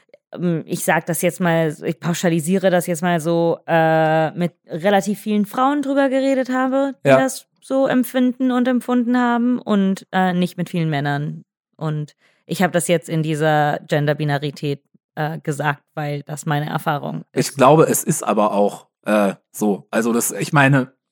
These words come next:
Speaker 2: genau, es gibt natürlich auch Menschen, die nicht in der Genderbinarität leben, wo es komplett andere Dynamiken gibt. Aber das, was wir gerade beschrieben haben, ist eine Dynamik, die so auf jeden Fall, glaub ich, sehr, sehr häufig bei heterosexuellen Zusammenkünften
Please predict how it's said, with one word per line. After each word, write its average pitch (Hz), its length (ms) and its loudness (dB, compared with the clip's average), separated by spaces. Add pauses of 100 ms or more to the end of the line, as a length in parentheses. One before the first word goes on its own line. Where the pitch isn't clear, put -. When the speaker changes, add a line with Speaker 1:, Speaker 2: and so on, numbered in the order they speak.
(100)
Speaker 2:
genau, 131 220 4
es 101 120 -2
gibt - 140 -4
natürlich 135 360 -2
auch 110 160 -2
Menschen, 120 300 -2
die 113 100 2
nicht 139 260 0
in 123 80 -2
der 117 100 2
Genderbinarität 117 800 0
leben, 131 420 2
wo 120 140 -2
es - 300 -6
komplett 123 300 -2
andere 123 300 -4
Dynamiken 117 520 -2
gibt. 151 260 -8 (420)
Aber 113 160 2
das, 117 160 2
was 123 120 -2
wir 131 60 -2
gerade 117 180 2
beschrieben 139 440 0
haben, 147 280 2
ist - 440 -4 (400)
eine 120 220 0
Dynamik, 123 420 0
die 120 120 -4
so 117 260 0
auf 113 180 0
jeden 123 220 -2
Fall, 123 640 2
glaub 107 260 0
ich, - 220 -10 (100)
sehr, 113 320 2
sehr 135 240 2
häufig 123 600 -2
bei 110 520 0 (100)
heterosexuellen 110 1200 -2 (580)
Zusammenkünften 120 1040 0